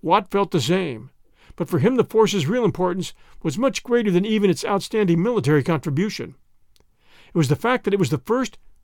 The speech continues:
joint force of its kind, drawn from two neighboring democracies, and that it was a brilliant success throughout.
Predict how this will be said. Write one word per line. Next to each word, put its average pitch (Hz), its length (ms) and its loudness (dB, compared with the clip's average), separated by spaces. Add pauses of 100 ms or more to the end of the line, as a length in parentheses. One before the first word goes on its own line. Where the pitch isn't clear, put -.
(100)
joint 240 320 0
force 208 260 4
of 165 80 2
its 143 140 -2
kind, 143 500 -4 (500)
drawn 208 220 6
from 175 140 0
two 302 220 4
neighboring 226 440 2
democracies, 160 760 0 (500)
and 160 120 -2
that 185 100 6
it 208 60 6
was 151 120 4
a 151 40 0
brilliant 202 400 2
success 196 420 -4
throughout. 156 480 -2